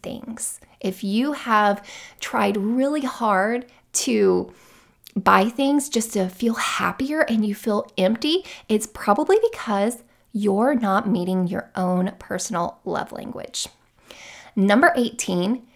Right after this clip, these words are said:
keeping the house tidy is as simple as resetting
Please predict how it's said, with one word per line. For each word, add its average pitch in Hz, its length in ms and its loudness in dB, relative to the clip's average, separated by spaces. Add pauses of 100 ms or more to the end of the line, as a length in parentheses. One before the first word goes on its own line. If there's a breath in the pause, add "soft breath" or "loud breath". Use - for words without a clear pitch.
(300 soft breath)
keeping 294 440 0
the 440 120 2
house 190 460 0 (140)
tidy 240 640 -2 (260)
is 285 240 -2
as 269 240 0
simple 311 600 0 (120)
as 214 140 -6
resetting 254 760 -2